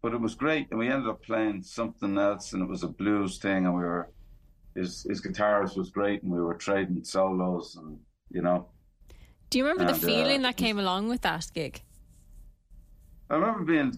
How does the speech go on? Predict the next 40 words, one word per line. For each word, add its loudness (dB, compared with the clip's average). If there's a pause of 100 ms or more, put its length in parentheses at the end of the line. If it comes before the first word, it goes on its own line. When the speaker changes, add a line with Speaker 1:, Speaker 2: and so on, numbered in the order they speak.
Speaker 1:
quite, -2
uh, 2 (520)
you -4
know, -2 (140)
I 0
was -4
the -6
first 0
person 0
in 2
the -2
building 2
and 2
I 2
was -6
there 0
waiting -2
for -2
ages. -2
And -12
so, -4
you -8
know, -2
being 4
early 4
is 0
very -2
<laughs> -6
overrated. -2
Speaker 2:
Yeah. 0 (480)
Speaker 1:
But, 0
um, 4 (140)
but -2
I 4
remember 0
just -4
coming 0
away 2
from 0
it 0